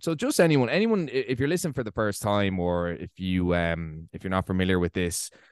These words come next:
uh, every time a World Cup comes along or a European Championship comes along and Ireland aren't in it, I, I become Portuguese. Um, not because I'm a Ronaldo fan, nothing like that. My, my dad was actually Portuguese, so, um,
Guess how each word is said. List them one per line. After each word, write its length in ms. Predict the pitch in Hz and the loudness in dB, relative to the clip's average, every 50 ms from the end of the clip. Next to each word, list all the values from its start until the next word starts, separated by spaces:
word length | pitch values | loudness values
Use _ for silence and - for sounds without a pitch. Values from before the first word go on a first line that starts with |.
| _ _ _ - | _ _ _ -4
uh, 220 | - 92 92 92 - | 0 2 4 4 4
every 220 | - 135 147 170 147 | 6 4 6 6 4
time 260 | - 156 147 143 127 | 4 4 4 6 6
a 60 | 120 | 6
World 300 | 110 107 110 107 101 - | 6 8 8 6 6 4
Cup 260 | - 110 117 107 - | 4 4 4 4 4
comes 240 | - 117 98 95 82 | 2 0 0 0 0
along 320 | 92 90 87 87 85 85 - | 0 0 2 0 0 -2 -2
or 160 | - 87 87 | -2 0 0
a 40 | 87 | 0
European 380 | 90 95 95 90 98 95 90 | 0 0 0 0 -2 -2 -4
Championship 480 | 87 104 98 98 92 95 - - 90 - | -2 -2 -2 -2 -4 -6 -6 -6 -6 -6
comes 220 | - 90 90 85 | -4 -4 -2 0
along 240 | 90 87 87 87 87 | 2 2 2 2 2
and 100 | 87 90 | 2 4
Ireland 300 | 92 95 95 95 90 82 | 4 4 4 4 2 2
aren't 220 | 85 85 85 - | 0 0 0 0
in 100 | 107 107 | 0 2
it, 160 | 98 87 90 - - | 2 0 0 0 2
I, 180 | 110 120 113 - | 2 2 2 2
I 160 | 101 117 123 123 | 2 2 2 2
become 340 | 104 104 - - 90 90 - | 0 -2 -4 -4 -6 -6 -4
Portuguese. 800 | - 90 80 82 - - 78 107 151 196 - - - - - - _ - _ - _ _ _ _ _ - | -2 -2 -2 -2 -2 -2 -2 0 0 0 0 -4 -6 -8 -10 -12 _ -20 _ -20 _ _ _ _ _ -2
Um, 400 | - 95 95 98 95 92 92 - - | 0 2 4 4 4 4 2 2 2
not 180 | 120 143 156 | 2 2 2
because 300 | 143 147 131 156 139 113 | 4 4 4 4 6 6
I'm 100 | 127 117 | 6 4
a 60 | 113 101 | 6 6
Ronaldo 480 | 98 104 101 98 101 104 101 92 85 - | 6 4 4 4 4 4 2 2 0 0
fan, 220 | 92 90 92 92 | 0 0 2 2
nothing 240 | 104 104 - 113 104 | 0 0 0 0 -2
like 200 | 95 90 90 - | -2 -2 -2 -2
that. 220 | 98 92 95 85 | -2 -2 -2 -2
My, 300 | 90 95 90 90 90 87 78 | -2 -2 -2 -2 -4 -6 -6
my 120 | 78 87 | -8 -8
dad 160 | 80 107 101 98 | -2 0 0 2
was 160 | 98 95 90 | 2 0 0
actually 260 | 90 87 - 87 80 | 0 -2 -2 -4 -4
Portuguese, 600 | - 95 90 82 - - 76 87 87 82 78 - | 0 0 0 0 0 -4 -4 -2 -2 -2 -2 -4
so, 440 | - - 92 85 85 85 80 71 - | -4 -2 0 0 0 0 0 -2 -4
um, 480 | 78 85 80 80 80 80 80 78 78 | -4 -2 -2 -2 -2 -4 -6 -8 -10